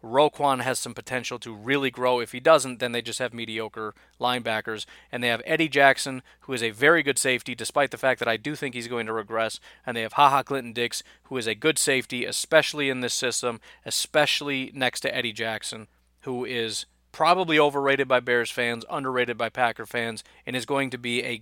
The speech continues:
a capable enough safety in this defense.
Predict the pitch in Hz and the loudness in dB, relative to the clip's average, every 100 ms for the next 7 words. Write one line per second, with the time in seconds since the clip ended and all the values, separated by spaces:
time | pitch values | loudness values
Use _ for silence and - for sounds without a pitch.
0 | - 123 110 - 151 139 139 131 123 120 | -10 -10 -10 -8 -6 -6 -6 -4 -2 -2
1 | 120 - 120 110 - 104 - - _ - | -4 -4 -4 -6 -10 -14 -14 -20 _ -12
2 | 117 113 - 110 101 - 85 - | -8 -6 -6 -6 -8 -14 -16 -18